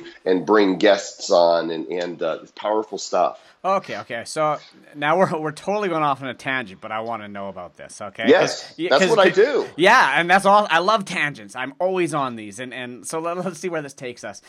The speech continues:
Speaker 2: We'll get to Twitter eventually. Um, Twitter will still be there. So
Speaker 1: If not, you know, go buy my book, Twitter
Speaker 2: Ah,
Speaker 1: Power
Speaker 2: that's exactly
Speaker 1: three point oh. It's all in there.
Speaker 2: Perfect. <laughs> So, okay, so...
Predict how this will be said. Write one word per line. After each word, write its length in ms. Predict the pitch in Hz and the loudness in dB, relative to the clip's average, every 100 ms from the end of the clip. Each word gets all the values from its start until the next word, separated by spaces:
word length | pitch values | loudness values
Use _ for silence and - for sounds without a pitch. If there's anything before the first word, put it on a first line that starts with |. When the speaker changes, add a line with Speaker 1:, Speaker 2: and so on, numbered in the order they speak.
| - | -10
Speaker 2:
We'll 140 | 180 170 | -2 0
get 160 | 160 | 0
to 80 | - | -4
Twitter 280 | - 123 110 | -12 -8 -8
eventually. 380 | 98 95 - 90 _ _ _ | -8 -12 -16 -20 _ _ _
Um, 240 | 127 113 | -6 -6
Twitter 280 | 104 165 143 | -6 -6 -4
will 80 | 123 | -6
still 180 | - 123 | -6 -10
be 140 | 117 | -8
there. 180 | 110 - _ _ | -8 -10 _ _
So 300 | - 180 175 | -2 4 6
Speaker 1:
If 60 | 170 | 6
not, 320 | 165 160 160 | 6 6 4
you 80 | 156 | 0
know, 120 | 143 | -2
go 160 | 127 131 | -2 -2
buy 180 | 120 113 | -2 -2
my 160 | 110 | -4
book, 260 | 92 80 - | -6 -10 -4
Twitter 140 | 170 | 2
Speaker 2:
Ah, 80 | 165 170 | 6 6
Speaker 1:
Power 80 | 165 | 4
Speaker 2:
that's 120 | 156 | 0
exactly 460 | 143 127 123 107 | -2 -2 -2 -2
Speaker 1:
three 60 | 92 | -2
point 120 | 87 | -2
oh. 40 | - | -4
It's 160 | - | 0
all 260 | 123 117 117 | 4 4 4
in 120 | 98 | 0
there. 180 | 156 - - - | -2 -6 -12 -14
Speaker 2:
Perfect. 260 | 202 302 - | -14 -14 -14
<laughs> 40 | - - - 311 - - - - - 262 285 208 | -10 -8 -6 -4 -6 -6 -10 -14 -10 -8 -6 -8
So, 340 | - 269 220 214 - 185 | -4 -4 -4 -8 -16 -6
okay, 300 | - - 214 | -4 -2 -6
so... 300 | 196 220 214 | -8 -6 -8